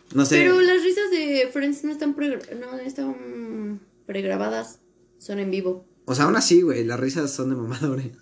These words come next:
Speaker 2: Sí, siento que las risas
Speaker 1: O sea, ¿y no
Speaker 2: son
Speaker 1: por parte del público?
Speaker 2: Siento que las risas son como de, "Por favor, ríete".
Speaker 1: Por favor, ríete, sí. O sea, porque, por ejemplo, hay series buenas como Friends, como, este,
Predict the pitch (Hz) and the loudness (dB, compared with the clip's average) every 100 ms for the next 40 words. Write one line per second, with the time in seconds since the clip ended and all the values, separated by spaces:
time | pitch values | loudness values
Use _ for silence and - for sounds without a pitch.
0 | _ _ _ - 311 302 349 403 311 220 | _ _ _ 0 2 4 4 0 0 0
1 | 202 247 277 - 170 180 220 214 170 165 | 2 0 2 4 4 6 4 4 2 2
2 | 185 139 - 139 151 151 240 294 - 311 | 2 0 0 0 0 0 -2 0 0 0
3 | 208 202 233 277 285 285 262 277 285 262 | 0 -2 -2 0 0 0 0 0 -2 -2
4 | 220 208 202 202 202 202 202 202 226 233 | -2 0 2 4 4 2 0 0 -2 -2
5 | 233 220 233 233 254 247 233 254 302 302 | 0 0 0 -2 -2 0 2 4 4 4
6 | 320 - 131 143 143 151 147 120 123 135 | 2 0 2 2 4 2 2 0 0 0
7 | - 147 139 135 - _ _ _ _ _ | 0 2 2 0 -6 _ _ _ _ _
8 | _ _ 147 147 139 135 123 131 135 135 | _ _ -2 2 2 2 2 2 2 4
9 | 139 156 151 143 131 123 127 135 120 107 | 4 4 4 2 2 0 0 0 -2 -8
10 | 107 98 95 - 101 120 131 139 139 135 | -6 -6 -8 -12 -6 0 4 6 6 6
11 | 135 135 - 110 110 107 101 101 101 98 | 6 4 -2 -6 -6 -6 -6 -8 -10 -10
12 | 101 - 101 98 101 - _ 101 95 | -10 -12 -12 -12 -14 -20 _ -8 -8